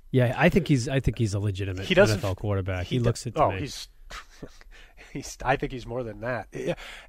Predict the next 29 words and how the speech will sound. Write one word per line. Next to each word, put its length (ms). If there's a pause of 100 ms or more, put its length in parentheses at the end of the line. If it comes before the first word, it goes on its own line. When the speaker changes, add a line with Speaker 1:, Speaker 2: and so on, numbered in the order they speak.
(380)
Speaker 2:
here's 340
the 160
problem 320
for 120
Sam 280
Darnold. 380 (960)
You 100
wanna 140
say 240
it, 120
or 80
do 40
you 60
want 100
me 60
to 80
say 160
it? 40
Speaker 1:
Go 80
ahead. 220 (840)
He's 80
Speaker 2:
What 80
do 40
Speaker 1:
on 80
Speaker 2:
you 40
Speaker 1:
the 60
Speaker 2:
think 120
I'm 40
Speaker 1:
Jets? 240